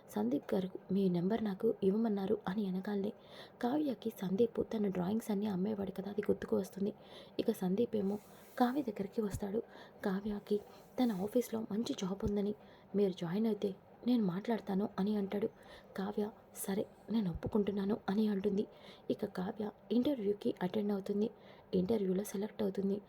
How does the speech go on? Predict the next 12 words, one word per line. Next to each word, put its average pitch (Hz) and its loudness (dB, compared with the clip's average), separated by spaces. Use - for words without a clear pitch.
అనామిక 247 0
సంపత్ 214 -2
మనం 208 4
వేసిన 196 2
ప్లాన్ 226 -4
సక్సెస్ 240 -4
అయిందని 208 0
చాలా 226 -4
సంతోషపడతారు. 208 -4
ఇక - -2
కావ్య 190 -4
అయితే 214 0